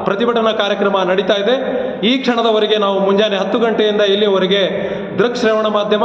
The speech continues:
ಹಾಗೂ ಮುದ್ರಣ ಮಾಧ್ಯಮದ ಸುದ್ದಿಗೋಷ್ಠಿಯನ್ನು ಪೂರೈಸಿ, ಈಗ ನಾವು ಮುಂದೆ ಈ ರಾಜ್ಯದ ಎಲ್ಲ ನಿವೃತ್ತ ನೌಕರರು ಆಗಮಿಸತಕ್ಕಂಥವ್ರಿಗೆ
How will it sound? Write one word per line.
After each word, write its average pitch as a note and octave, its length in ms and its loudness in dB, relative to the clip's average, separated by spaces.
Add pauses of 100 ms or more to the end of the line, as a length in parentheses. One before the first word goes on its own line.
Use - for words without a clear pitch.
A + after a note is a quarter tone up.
(120)
ಹಾಗೂ G3 240 0
ಮುದ್ರಣ A#3 240 0 (100)
ಮಾಧ್ಯಮದ G3+ 440 0
ಸುದ್ದಿಗೋಷ್ಠಿಯನ್ನು G3 720 2
ಪೂರೈಸಿ, G#3+ 420 2 (520)
ಈಗ G3+ 100 2 (120)
ನಾವು F#3+ 160 0 (120)
ಮುಂದೆ A3+ 240 2 (500)
ಈ - 20 4 (100)
ರಾಜ್ಯದ A3+ 340 0 (100)
ಎಲ್ಲ C4 120 0 (140)
ನಿವೃತ್ತ A3 360 2
ನೌಕರರು G#3 380 2
ಆಗಮಿಸತಕ್ಕಂಥವ್ರಿಗೆ G#3 1080 0